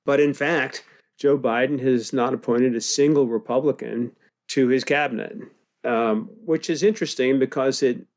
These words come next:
it, um, puts him in rather uncomfortable company. Um, since the end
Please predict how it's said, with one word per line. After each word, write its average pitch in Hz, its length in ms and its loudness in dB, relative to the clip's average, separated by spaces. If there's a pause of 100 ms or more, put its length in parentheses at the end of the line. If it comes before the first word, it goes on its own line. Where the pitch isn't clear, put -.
(240)
it, 120 400 0
um, 107 460 0 (340)
puts - 240 -2
him 131 140 2
in 110 180 2
rather 123 280 2
uncomfortable 113 680 -2
company. 110 640 -4 (280)
Um, 104 540 0 (320)
since - 500 0
the 143 240 -2
end 160 400 0